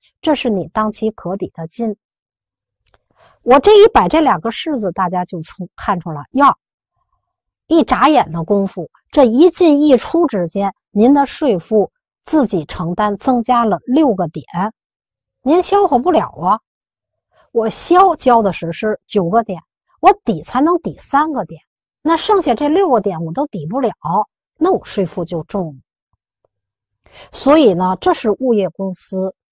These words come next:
它就面临这问题，主要是因为自来水公司不给它开九个点，它要开九个点，一进一出都是九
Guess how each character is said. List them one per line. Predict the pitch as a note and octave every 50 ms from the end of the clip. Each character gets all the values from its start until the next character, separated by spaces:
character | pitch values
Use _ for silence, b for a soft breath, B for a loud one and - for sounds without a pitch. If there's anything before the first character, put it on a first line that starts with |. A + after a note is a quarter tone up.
| _ _ -
它 | - - G#3+
就 | G3+ G#3
面 | F#3 F#3+ A3 G#3 F3+
临 | E3+ E3 E3+
这 | F3+ F#3
问 | F3+ G3 G3 F3 D#3+
题， | - D#3 D3 D#3 - _
主 | - - G3+ F3+ F3+
要 | A3 D4 E4 C#4+
是 | - - G#3+ F#3
因 | E3 G#3 G#3+ G#3 G#3
为 | G3 F3+ E3 E3+
自 | - - - G#3+
来 | F#3+ F#3 F#3 G3+
水 | - - F3 D3 -
公 | G3 G3 G3
司 | - - G3 G3 G3+ F#3+ _ -
不 | F#4+ -
给 | - -
它 | - - E3 E3
开 | E3 - G3+ F#3+ F#3+
九 | - - F3
个 | D3 - F3 F3
点， | - E3+ E3+ - _ _ _ _ b b b b b b b b
它 | b - F#4+ F#4+
要 | D#4+
开 | C4 - F4 F#4
九 | - - A3 F3
个 | D#3 G3+ A#3+
点， | A#3+ G#3 F3 E3
一 | G#3+ C4+ C#4+
进 | - D#4 C#4+ C4 C4+
一 | B3+ G#3
出 | - - B3 B3
都 | - D4 C#4+ C4+
是 | A#3+ F#3+
九 | - F3